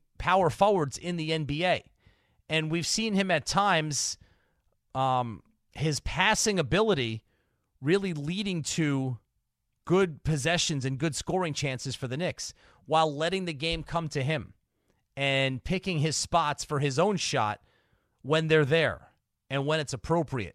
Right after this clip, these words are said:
And unfortunately, right now, that's not the approach that he's taking. And I think that's a type of approach that would suit him well in this situation. You, you don't expect Randall, all N B A two of the last three years,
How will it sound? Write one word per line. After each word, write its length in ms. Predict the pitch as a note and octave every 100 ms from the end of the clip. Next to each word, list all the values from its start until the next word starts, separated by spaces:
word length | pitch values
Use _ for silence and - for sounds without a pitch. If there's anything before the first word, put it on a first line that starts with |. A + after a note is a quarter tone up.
| _
And 140 | C#3
unfortunately, 600 | D#3 - G3+ A3+ - G#3 E3+
right 220 | F3+ E3+
now, 220 | F3+ E3
that's 240 | D#3+ -
not 320 | F3 F3 F#3 - _ _ _ _ _
the 100 | D#3+
approach 440 | D3 - F#3+ E3+ -
that 140 | C3+
he's 200 | D3 C#3
taking. 380 | E3+ D#3 - - _ _ C3
And 120 | D3+
I 60 |
think 240 | D#3+ G3+ D3+
that's 260 | F3+ F3+
a 240 | F3+ D#3 - _ _ _ -
type 320 | - G3+ -
of 80 | E3+
approach 720 | D3+ - F#3+ D#3 B2 - - _ _ -
that 160 | D#3+
would 140 | D3+ C#3
suit 300 | - G#3 D#3+
him 180 | E3 D3
well 180 | E3+
in 80 | C#3
this 120 | C#3
situation. 640 | - D3 - C#3 D3 - F#2+
You, 160 | C#3 -
you 140 | E3
don't 180 | G3 A#3+
expect 360 | A3 - F#3+ C3
Randall, 560 | D#3+ F#3+ F#3+ A#2+ G#2 - _ _ _ _ _ -
all 260 | E3 G3+
N 120 | F#3+ E3
B 160 | E3+
A 100 | E3+
two 240 | D3+ G3+ G3+
of 60 |
the 60 | F3
last 320 | D#3+ D#3 -
three 200 | D#3 D#3
years, 500 | C3+ D#3+ A#2+ A#2